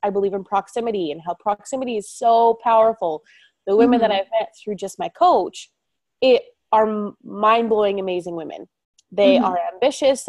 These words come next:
Speaker 1: they are <laughs> powerful, they are empowering, they are beautiful beings. And so it's,
Speaker 2: Mm-hmm.
Speaker 1: it's nice when you shift that, because like you said earlier, actually, I'll piggyback. You were talking about how you were in university and how you were partying and, and all
Speaker 2: Mm-hmm.
Speaker 1: those things.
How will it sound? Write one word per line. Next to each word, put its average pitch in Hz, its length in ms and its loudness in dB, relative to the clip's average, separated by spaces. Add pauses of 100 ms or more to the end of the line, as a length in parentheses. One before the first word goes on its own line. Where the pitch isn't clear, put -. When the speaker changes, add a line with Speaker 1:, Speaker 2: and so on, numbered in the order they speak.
Speaker 1:
they 180 200 0
are 175 360 0
<laughs> 226 160 -4
powerful, 247 680 2
they 180 160 0
are 165 120 0
empowering, 240 840 -2
they 190 180 -4
are 180 100 0
beautiful 202 560 -6
beings. 170 440 -8
And 165 140 -12
so 175 320 -4 (500)
it's, 247 200 4
Speaker 2:
Mm-hmm. 202 220 -10
Speaker 1:
it's 247 200 -12
nice 226 300 -2
when 269 80 -4
you 233 100 -2
shift - 400 -4
that, 330 220 -4
because 226 360 -4 (160)
like 277 200 0
you 415 80 4
said - 240 -2
earlier, 214 360 -2
actually, 190 300 -4
I'll 185 80 -4
piggyback. 185 500 -4
You 220 120 -6
were 233 80 2
talking 233 340 -2
about 208 240 0
how 190 380 4
you 190 140 -6
were 196 80 -2
in 202 100 -6
university 185 520 -8
and 175 100 -10
how 175 80 -10
you 170 120 -6
were 170 140 -4
partying 190 580 -4
and, 147 140 -14 (580)
and 202 140 2
all 196 200 2
Speaker 2:
Mm-hmm. 196 100 -2
Speaker 1:
those 196 120 -4
things. 185 320 -8